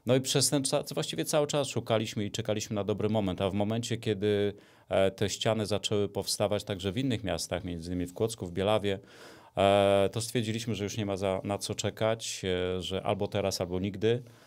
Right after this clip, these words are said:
No i rozpoczęliśmy w dwa tysiące dwudziestym pierwszym roku działania związane z poszukiwaniem dobrego obiektu.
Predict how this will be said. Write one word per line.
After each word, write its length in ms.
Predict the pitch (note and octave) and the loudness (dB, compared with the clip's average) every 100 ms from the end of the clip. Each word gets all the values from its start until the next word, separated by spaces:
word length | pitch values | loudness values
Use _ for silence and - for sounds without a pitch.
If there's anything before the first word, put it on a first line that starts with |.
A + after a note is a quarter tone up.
| - - _ | -20 -20 _
No 160 | G2 B2+ | 0 2
i 60 | |
rozpoczęliśmy 600 | C3+ C3 A2 A#2 A#2 A#2 | 2 0 -2 -2 -2 -2
w 20 | |
dwa 160 | G#2 A2 | 0 0
tysiące 360 | A2 A2 G2+ G2+ | 0 -4 -2 -2
dwudziestym 320 | G2+ G2 G2+ | -2 -4 -2
pierwszym 380 | G#2+ G2 - F#2+ | -2 -2 -4 -2
roku 240 | G2 G#2+ | -2 -2
działania 500 | G2 G2 G2 G2 F#2 | 0 2 2 0 -2
związane 400 | E2+ F#2 F#2+ F#2+ | -2 -4 -2 -2
z 60 | - | -4
poszukiwaniem 600 | G#2 - G#2+ F#2 F#2+ F2+ | -6 -6 -2 -2 -2 -4
dobrego 400 | F2 F#2+ F#2 F#2 | -2 -2 0 0
obiektu. 640 | F2+ A2 - C#3 C3+ | 0 -4 -2 0 0